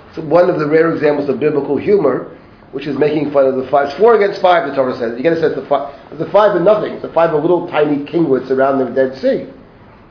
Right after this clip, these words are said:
The four kings are Elam, Babel. They, they're talking about giants. So there is no war between the five and the four.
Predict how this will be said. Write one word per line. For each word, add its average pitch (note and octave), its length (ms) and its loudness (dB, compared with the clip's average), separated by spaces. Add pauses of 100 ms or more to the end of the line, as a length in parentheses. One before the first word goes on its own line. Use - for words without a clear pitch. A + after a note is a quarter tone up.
(120)
The C3 140 -14
four G3+ 200 6
kings D3+ 240 -2
are C#3 80 2
Elam, C#3+ 640 2
Babel. C#3+ 520 2
They, C3 100 0
they're B2+ 140 -8
talking D3+ 200 -4
about B2+ 260 -2
giants. B2 480 -2 (800)
So - 100 -8
there G#3+ 120 4
is F#3+ 80 0
no E3 100 4
war C#3 420 2
between B2+ 200 -4
the B2+ 140 -2
five B2 260 0
and A#2+ 100 -6
the G#2+ 60 -6
four. B2 480 -4